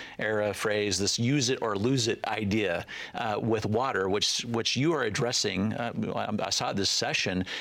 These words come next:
This is, maybe explain what that idea is as it pertains to people's water rights, for example, and what this, this concept imp-, means for policy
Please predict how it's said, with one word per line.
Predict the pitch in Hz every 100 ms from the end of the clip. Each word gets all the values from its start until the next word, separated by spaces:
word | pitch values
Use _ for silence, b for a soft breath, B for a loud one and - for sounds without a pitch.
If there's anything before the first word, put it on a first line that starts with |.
| B
This | 127 -
is, | 101
maybe | 123 127
explain | - 156 175
what | 139
that | 123
idea | 117 110 101 117 104
is | 127 139 98 101 110
as | 117 104
it | 113
pertains | 104 120 110
to | -
people's | 107 104 90
water | 92 117 113
rights, | 95 92 -
for | 101 98
example, | 78 - - 98 95 B B -
and | 110 110
what | 131
this, | 127 113 -
this | - 113 95
concept | - 123 110 104 117
imp-, | 113 -
means | 117 98 120 110 107
for | - 95
policy | - 113 113 101 98 90